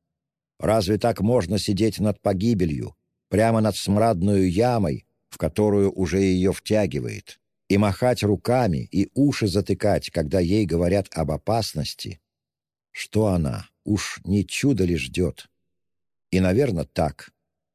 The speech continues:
Разве всё это не признаки помешательства? Он с упорством остановился на этой мысли.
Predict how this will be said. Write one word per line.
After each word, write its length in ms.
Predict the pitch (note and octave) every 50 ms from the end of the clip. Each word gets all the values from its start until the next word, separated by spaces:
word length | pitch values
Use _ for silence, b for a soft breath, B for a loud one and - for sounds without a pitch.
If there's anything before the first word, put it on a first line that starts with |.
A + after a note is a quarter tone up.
| _ _ _ _ _ _
Разве 420 | - C#2 F2 F#2 E2+ - D#2 F2+ E2+
всё 320 | - - - G2 G#2 G#2
это 400 | E2+ C#2 - - A#1 A#1 - - _ _ _ _
не 180 | - C2 C#2+ C#2+
признаки 580 | - - D2 F2 F#2 D2+ - E2 D#2 D2+ - C#2+
помешательства? 1000 | - D2 C#2+ C#2 C2 - - A2 A2+ G2+ - B1 - - - - G2+ G2 F2+ - _ _ _ _ _ _ _ _ _ _ _ _ _ _ _ _ _ _ _ _ _ _
Он 160 | - A2+ D3 C#3
с 120 | - -
упорством 680 | C#3 G#2 - C3 D3 C#3+ C3 - - - B2+ B2 A#2+ A2+ -
остановился 720 | G2 G2 - - G#2 G2+ F#2+ F#2+ G#2 A2 G2 - - G2
на 120 | F2+ F2+ F2+
этой 200 | E2+ - F2+ E2
мысли. 500 | D#2 C2+ - - - A2 G2+ F#2+ -